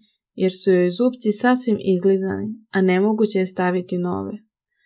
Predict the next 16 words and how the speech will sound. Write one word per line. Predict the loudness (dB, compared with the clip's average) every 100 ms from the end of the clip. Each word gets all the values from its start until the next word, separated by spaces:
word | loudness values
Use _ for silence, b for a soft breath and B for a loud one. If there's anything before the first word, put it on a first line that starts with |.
| _ _ _ _ 0
Nastade | 2 2 0 0 2
velika | 4 4 2 2 -2
žalost. | -2 -4 -6 -8 -12 -20 _ _ _ _ _
Samo | -8 -2 0 0
su | 4 2
jedanput | 4 2 2 0 0
godišnje | 2 2 2 0 0
smeli | 2 2 4 2 0 -10 _
Slavuje | -6 -2 2 4 4
naviti, | 4 0 0 -2 -2 -4 -6 _ _ _ _ 2
a | 4
i | 8
to | 8
je | 10
bilo | 8 8
mnogo. | 6 2 -2 -6 -8